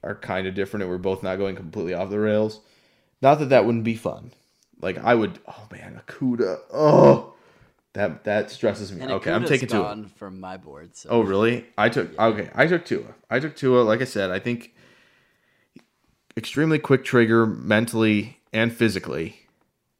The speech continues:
Speaker 1: Precision passer. Pretty solid mobility in the pocket. Long as medicals check out, I'm okay with him going at five, especially with the Dolphins. As many picks as they have, you can build around it.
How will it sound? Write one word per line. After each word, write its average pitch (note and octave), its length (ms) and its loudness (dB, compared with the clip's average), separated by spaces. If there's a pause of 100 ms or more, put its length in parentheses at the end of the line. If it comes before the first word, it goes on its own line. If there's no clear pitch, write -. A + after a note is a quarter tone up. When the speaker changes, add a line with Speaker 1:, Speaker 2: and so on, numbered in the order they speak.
(340)
Speaker 1:
Precision A#2 580 2
passer. F#2 720 0 (1120)
Pretty B2 320 2
solid G#2+ 300 6
mobility G2+ 380 0
in F#2 60 -6
the - 60 -16
pocket. F2+ 600 -4
Long G#2+ 200 -2
as A2 100 -8
medicals G2+ 380 -4
check G2 200 -4
out, F#2 300 0
I'm F#2+ 240 -2
okay G#2+ 360 0
with A2 160 0
him G#2 380 -4 (120)
going G#2 260 -2
at F#2+ 140 -6 (220)
five, G2+ 460 0
especially G#2 360 -6
with G#2 60 -6
the G#2 60 -6
Dolphins. F#2+ 600 -6 (800)
As - 100 -14
many A2+ 160 -2
picks A#2 240 -2
as A2+ 120 -4
they G#2+ 140 2
have, F#2+ 440 0
you F#2+ 80 -14
can F#2 160 -10
build F#2+ 220 -2
around F2+ 360 -4
it. F2 240 -6